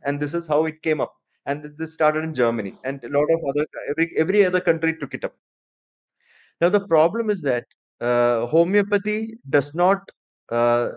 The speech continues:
it, it still stands, right? I mean, we have a lot of people promoting homeopathy, a lot of people saying they got relief from homeopathy. Even governments are funding homeopathy.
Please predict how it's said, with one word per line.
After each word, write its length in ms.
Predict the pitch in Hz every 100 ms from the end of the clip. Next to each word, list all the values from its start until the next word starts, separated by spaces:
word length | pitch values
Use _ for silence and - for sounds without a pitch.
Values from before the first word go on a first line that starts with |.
| -
it, 180 | 165 165
it 120 | 202
still 260 | - - 233
stands, 400 | 226 170 139 110
right? 180 | 123 170
I 60 | 156
mean, 180 | 160 143
we 80 | 160
have 160 | 180
a 60 | 165
lot 320 | 117 139 202
of 80 | 196 156
people 400 | 160 170 170 160 _ -
promoting 360 | 135 151 170
homeopathy, 460 | 143 139 139 143 143
a 40 |
lot 180 | 135 143
of 100 | 170
people 220 | 165 147
saying 240 | 151 156 151
they 140 | 143
got 340 | 139 113 127 143 - - _ 123
relief 260 | 123 180
from 160 | 180 160
homeopathy. 520 | 135 135 135 131 139
Even 280 | 139 151 151
governments 480 | 135 147 170 170 170
are 80 |
funding 360 | - 127 135 156
homeopathy. 520 | 127 123 117 107 92